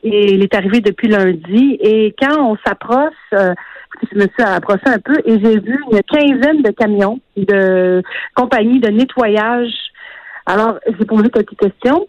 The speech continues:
Bien entendu, vous savez que les employés de la Société des traversiers ont le mot d'ordre de ne pas nous adresser la parole, hein,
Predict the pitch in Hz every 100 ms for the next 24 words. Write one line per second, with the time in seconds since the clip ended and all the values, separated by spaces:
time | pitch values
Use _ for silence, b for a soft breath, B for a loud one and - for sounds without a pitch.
0 | _ 220 220 208 208 208 233 214 233 226
1 | 214 202 220 233 214 196 202 214 233 220
2 | 202 190 185 247 208 202 202 202 233 208
3 | 202 202 196 - 294 302 269 226 214 202
4 | 202 240 208 202 185 233 294